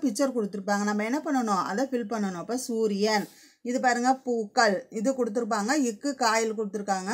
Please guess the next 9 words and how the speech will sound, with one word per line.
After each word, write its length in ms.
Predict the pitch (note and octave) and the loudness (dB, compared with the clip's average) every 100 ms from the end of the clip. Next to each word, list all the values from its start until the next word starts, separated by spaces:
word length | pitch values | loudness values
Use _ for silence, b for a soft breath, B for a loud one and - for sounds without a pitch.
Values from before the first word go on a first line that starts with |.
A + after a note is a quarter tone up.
| F4 F#4+ | 0 -2
பூ 180 | - C#4 | -4 0
வந்து 200 | C4 B3 | 0 0
நம்ம 220 | D4+ G#3+ | 0 0
எழுதணும் 340 | F#3 F#3+ F3+ E3+ | -2 -4 -6 -6
பூக்கள். 480 | G#3+ G3+ - G3+ D#3 B B B - | -6 -4 0 0 0 B B B -8
நெக்ஸ்ட்டு 300 | A3+ G#3 - | -4 -4 -2
இணைத்து 640 | E4+ C4+ C4+ C4+ D#4+ C#4 | 0 4 4 2 2 2
எழுதுவேன்னு 340 | A3+ G#3+ A#3+ A3+ | 4 2 0 -2
கொடுத்துருக்காங்க. 580 | G3+ F3 F#3+ F3 F3+ | -6 -6 -4 -2 2